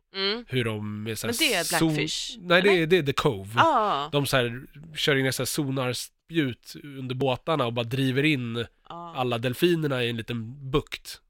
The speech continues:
Speaker 2: Alltså The Cove, liksom.
Speaker 1: Mm.
Speaker 2: Och sen där går de bara in och sen börjar slakta, liksom.
Speaker 1: Mm.
Speaker 2: Eh, medans Blackfish är ju den som handlar om SeaWorld och, eh,
Speaker 1: Just det,
Speaker 2: eh,
Speaker 1: späckhuggarna.
Speaker 2: späckhuggarna.
Speaker 1: Mm.
Speaker 2: Som man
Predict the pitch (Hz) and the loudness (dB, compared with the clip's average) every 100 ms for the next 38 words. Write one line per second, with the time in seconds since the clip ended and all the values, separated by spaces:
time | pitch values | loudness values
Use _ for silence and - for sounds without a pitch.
0 | _ 113 - 110 - 131 98 95 90 - | _ -20 -16 -10 -2 -2 -2 -10 -16 -18
1 | 160 160 165 - 139 147 131 139 113 120 | -18 -18 -16 -6 2 4 6 4 4 2
2 | 107 107 110 107 101 101 - 117 - 123 | 4 2 0 -4 -6 -6 -6 -8 -8 -12
3 | 92 - - _ _ 160 175 165 - _ | -12 -18 -20 _ _ -16 -14 -14 -20 _
4 | _ 117 107 107 117 131 131 165 165 - | _ -12 -8 -4 0 0 2 2 2 0
5 | 139 - 123 117 117 117 107 110 110 107 | -2 -2 -4 -6 -8 -10 -8 -8 -8 -8
6 | 104 - 147 120 117 110 104 113 - 123 | -8 0 0 0 -2 -2 -6 -10 -6 -6
7 | - _ _ 113 104 101 101 98 92 101 | -6 _ _ -12 -12 -12 -14 -16 -18 -20
8 | _ _ 180 175 - - 143 - - - | _ _ -6 -4 -4 -4 -4 -4 -8 -12
9 | - 117 98 139 127 160 143 120 - - | -6 -4 0 0 2 2 2 -2 -4 -10
10 | 87 175 - - - - - 113 110 110 | -10 -12 -18 -20 -20 -12 -8 -6 -6 -8
11 | 107 107 | -12 -14